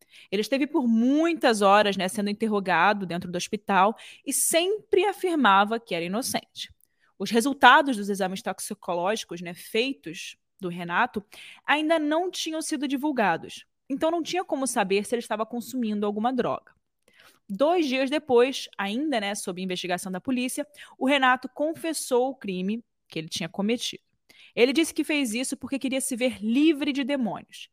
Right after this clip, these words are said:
se ver livre de vírus. Os investigadores não tinham muita certeza com o que, que ele queria dizer sobre estar, sobre ser livre de vírus, né? O que, que significava na cabeça dele, que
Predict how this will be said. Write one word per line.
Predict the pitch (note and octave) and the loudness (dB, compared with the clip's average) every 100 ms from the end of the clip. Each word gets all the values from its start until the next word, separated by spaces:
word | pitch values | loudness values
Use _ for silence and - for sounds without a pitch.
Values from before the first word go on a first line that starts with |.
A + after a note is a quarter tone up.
| _ _ | _ _
se | - - | -10 -4
ver | A3 C4 G#3 | 0 0 0
livre | A3 C#4 C4+ D4 - | 0 0 0 -4 -6
de | G3 B3 | -8 -6
vírus. | A3+ F#3+ A#3+ A#3+ - - - - _ _ _ _ - _ | -4 -2 0 0 -2 -10 -10 -10 _ _ _ _ -20 _
Os | C#4+ F4 | -2 0
investigadores | A#4 G#4 F4 C4 A3+ C#4 B3+ | 0 0 2 2 4 2 0
não | E4+ F#4+ | -2 -2
tinham | - E4 E4 | -2 -2 -2
muita | D#4+ D#4 | -2 -2
certeza | - B3 - G#3+ A#3 C4+ - _ | -2 -4 2 2 4 0 -4 _
com | _ D#4+ E4 | _ -6 -6
o | |
que, | - - G#4 | -8 -12 -2
que | F#4+ | 2
ele | F#4+ | 2
queria | - D#4+ F4 | 2 -2 -2
dizer | E4 C4+ G#3+ G#3 B3 | -2 -2 2 2 2
sobre | - C4 A#3 | -4 -6 -6
estar, | - A3 G#3+ A#3 | -4 0 0 -2
sobre | - F4+ | -8 -6
ser | G4+ G#4 | -2 0
livre | C4+ B3+ A3+ G3+ | 2 2 0 -2
de | G3 | -4
vírus, | G3 F3 F3+ F3+ | -4 -4 -6 -6
né? | B3+ | -6
O | C#4 | -8
que, | |
que | - G4 | -8 -8
significava | - D#4+ F#4 F4+ - - A3 A#3 | -6 -6 -6 -8 -10 -2 2 2
na | A#3+ | 0
cabeça | G#3+ F#3+ G3 B3+ | -2 -2 -2 0
dele, | G#3 G3+ F#3 D#3 | 4 6 6 0
que | - G3+ C4 | -10 -6 -6